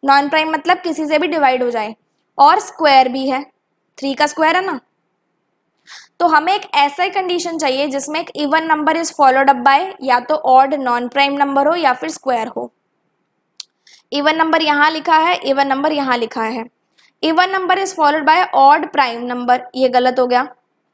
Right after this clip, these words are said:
ये नहीं फॉलो कर रहा। Even number is followed by perfect square, ये फॉलो कर गया तो रिजल्टेंट क्या होगा? Product of both the numbers, मतलब आपको ट्वेंटी एट into नाइन करना पड़ेगा। कितना हो जाएगा? टू सेवेंटी टू,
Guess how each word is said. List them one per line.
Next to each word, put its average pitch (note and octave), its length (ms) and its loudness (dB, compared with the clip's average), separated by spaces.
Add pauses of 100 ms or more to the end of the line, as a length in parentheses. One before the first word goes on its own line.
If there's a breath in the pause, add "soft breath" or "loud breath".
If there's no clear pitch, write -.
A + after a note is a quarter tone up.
(100)
ये C4 100 4
नहीं C#4 260 -4
फॉलो B3+ 280 0
कर B3 140 -4
रहा। A#3+ 180 -2 (400 soft breath)
Even D#4+ 320 0
number F#4+ 220 2
is F#4+ 140 -6
followed D4 360 2
by E4 80 6 (120)
perfect C4+ 420 0
square, A#3 300 -4
ये C4 140 -2
फॉलो D4+ 320 2
कर D#4+ 180 0
गया F4 200 2
तो E4 140 -2
रिजल्टेंट C4 560 0
क्या D#4 100 -2
होगा? D4 380 4
Product B3+ 480 -2
of F4+ 200 -2
both A#3+ 260 0
the D4+ 100 0
numbers, B3+ 400 -2 (380)
मतलब C4+ 300 2
आपको C#4 240 0
ट्वेंटी C4 460 -4
एट C4+ 240 0
into C#4 280 -4
नाइन D4+ 280 -2
करना A3 260 -6
पड़ेगा। A3+ 320 -4
कितना C4+ 300 -2
हो C4+ 80 4
जाएगा? C4 220 2
टू C#4+ 220 -4
सेवेंटी C4 460 -2
टू, F4+ 200 -4